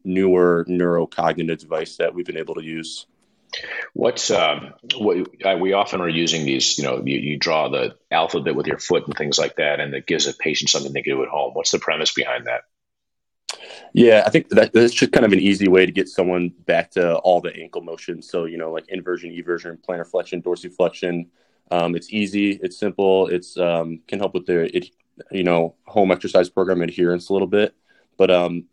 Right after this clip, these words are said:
Speaker 1: really, that getting them to move, especially in inversion, eversion, which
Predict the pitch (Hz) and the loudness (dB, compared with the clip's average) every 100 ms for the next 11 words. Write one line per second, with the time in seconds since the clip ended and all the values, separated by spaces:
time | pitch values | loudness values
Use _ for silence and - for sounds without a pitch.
0 | - 110 113 104 - 104 98 92 90 90 | -4 0 2 0 -2 -4 -2 -4 -4 -6
1 | 92 92 90 87 _ _ _ _ - - | -2 0 -2 -4 _ _ _ _ -6 -4
2 | 135 127 104 90 87 95 90 90 87 87 | 0 2 2 0 -2 -4 -2 -2 -2 -4
3 | 87 85 82 85 85 85 - | -2 -2 -2 -6 -4 -4 -6